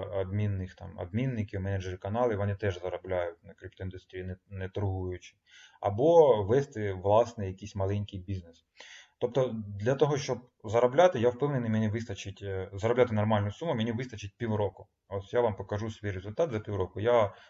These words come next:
буду намагатись як, якомога довше вести цей канал,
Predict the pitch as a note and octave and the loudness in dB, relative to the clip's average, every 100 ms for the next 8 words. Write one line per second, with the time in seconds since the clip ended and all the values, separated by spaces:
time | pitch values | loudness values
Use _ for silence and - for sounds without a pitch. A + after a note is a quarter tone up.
0 | - A#2+ A#2+ A#2 A2 A2+ G#2+ G2 - G#2+ | -4 0 2 4 4 4 2 -2 -2 -2
1 | G#2 - A2 G#2+ G#2 G2 G2+ G#2+ F#2+ F#2+ | -2 -6 -4 -4 -4 -8 -4 -2 -2 -4
2 | G2 A2+ G2+ - F#2 - - G2+ F#2+ G#2 | 2 2 2 -4 -12 -14 -18 -12 -8 -2
3 | C3 | -2